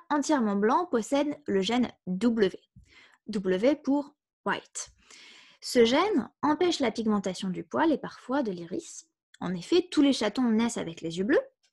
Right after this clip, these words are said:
mais ceux qui possèdent le gène W ont environ soixante-dix pour cent de chances de garder cette couleur d'origine tout au long de leur vie. Or, c'est ce gène qui est également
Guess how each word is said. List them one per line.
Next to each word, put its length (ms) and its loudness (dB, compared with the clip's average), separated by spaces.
mais 180 4
ceux 220 4
qui 140 0
possèdent 440 0
le 100 2
gène 400 -4
W 600 0
ont 100 -2
environ 500 0
soixante-dix 560 0
pour 160 -10
cent 120 -6
de 140 -6
chances 420 -4
de 140 -4
garder 320 -2
cette 220 -6
couleur 260 -4
d'origine 540 -4
tout 220 -2
au 20 2
long 140 0
de 60 0
leur 160 -2
vie. 220 -20
Or, 440 2
c'est 380 2
ce 340 2
gène 480 -2
qui 100 2
est 180 2
également 600 0